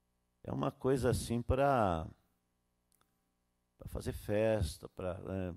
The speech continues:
botar roupa nova, é, se preparar, e uns vêm meio sem roupa, e, é, hoje é verão, né? Mulher vem lá meias nuas, né, mini saia, e mostrando a, o corpo, e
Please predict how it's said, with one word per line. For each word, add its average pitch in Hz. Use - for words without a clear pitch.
botar 87
roupa 85
nova, 95
é, 90
se -
preparar, 110
e 95
uns 98
vêm 98
meio 95
sem 90
roupa, 101
e, 85
é, 92
hoje 90
é 90
verão, 95
né? 104
Mulher 92
vem 87
lá 90
meias 87
nuas, 104
né, 95
mini 90
saia, 110
e 90
mostrando 92
a, -
o -
corpo, 104
e 95